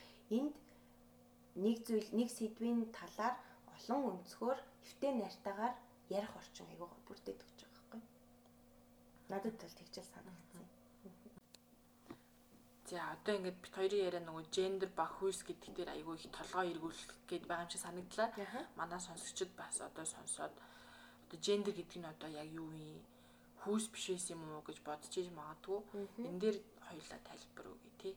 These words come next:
Speaker 1: Тэгээ, тэгээ. За, яагаад гендер гэдэг тодорхойлт өөрөө гараад ирсэн бэ гэхээр гендер гэдэг маань, за, хүүс яриад эхлүүл хоёлаа нөгөө төрсний гэрч таныг төрөхөд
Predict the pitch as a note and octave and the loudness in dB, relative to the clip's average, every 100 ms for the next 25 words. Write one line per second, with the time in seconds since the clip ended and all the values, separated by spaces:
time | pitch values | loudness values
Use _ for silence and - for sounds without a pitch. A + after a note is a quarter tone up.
0 | - B3 B3+ B3 - - - - - - | -4 -6 -6 -10 -10 -12 -18 -20 -20 -18
1 | - - - - F#3 F3+ F#3+ B3 F4 F4 | -18 -18 -20 -6 0 2 4 6 6 4
2 | - - B3+ D4 D4 - G3+ - A#3 - | 2 2 4 4 0 0 -2 0 -4 -6
3 | F3+ G3 - A#3 A#3 F#3+ F3+ F3 D#3+ E3+ | -12 -8 -4 -2 -2 -2 -2 -4 -2 -2
4 | E3+ D#3+ - E3 D#3+ - - A#3+ C4 - | -4 -12 -10 -8 -6 -8 -4 -4 -4 -12
5 | - F3+ A3 A#3+ - G3+ F#3 F#3 G#3 A#3 | -6 0 0 0 -2 -4 -4 -2 -2 -4
6 | - - - - F3 - D#4 F4+ - F#3+ | -10 -20 -14 2 2 4 6 6 6 4
7 | F3 E3+ - - F3 - F3 E3+ F3+ E3+ | 4 2 -8 -4 -4 -2 -4 -2 -2 -4
8 | D#3 D3+ - - - - - - - - | -4 -6 -8 -20 -20 -20 -20 -20 -20 -10
9 | - - - - - - C#4 D4 A#3 - | -10 -10 -16 -6 -4 0 2 2 0 -4
10 | - G3+ B3 D4 - G3+ - A3 | -2 4 4 2 0 -2 2 -2